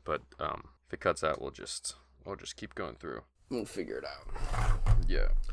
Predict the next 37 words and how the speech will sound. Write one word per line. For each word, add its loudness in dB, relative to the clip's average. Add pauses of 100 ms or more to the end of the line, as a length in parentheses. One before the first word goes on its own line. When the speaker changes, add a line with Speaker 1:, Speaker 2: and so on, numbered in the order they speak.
(300)
Speaker 1:
Um, 0 (280)
but 4
yeah, 6
I, 4
while 4
I 6
looked 0
this -6
up, -6
I'll -2
just -8
sort -4
of -4
talk -4
about, -4 (200)
there 4
was 0 (100)
a, 0
um, -4 (260)
period 0
in 0
time 0 (220)
where 4
I 2 (320)
didn't 0 (140)
like -2
Shannon, -4 (240)
or -6
was -6
really 0
convinced -6
that 0
I -2
didn't -8
like -10
Shannon, -8 (260)
um, 2